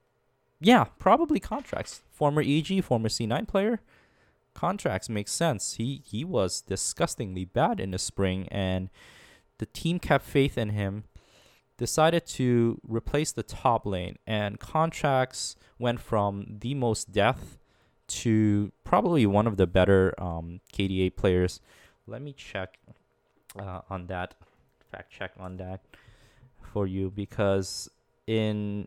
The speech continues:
if you were playing fantasy L C S or daily fantasy, uh, L C S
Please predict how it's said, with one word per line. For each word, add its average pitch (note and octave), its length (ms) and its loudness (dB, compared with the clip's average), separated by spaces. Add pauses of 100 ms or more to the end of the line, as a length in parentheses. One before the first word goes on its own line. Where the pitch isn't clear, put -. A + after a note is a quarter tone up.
(100)
if - 380 -4
you A#2+ 80 -2
were C3+ 140 6
playing G#2+ 540 2
fantasy F#2+ 880 -4 (400)
L G2+ 120 0
C G2+ 260 -4
S - 360 -10
or F2 560 -2
daily F#2+ 240 -2
fantasy, F2+ 680 -6 (640)
uh, F2 240 -8
L G#2 160 -2
C - 220 -12
S - 300 -12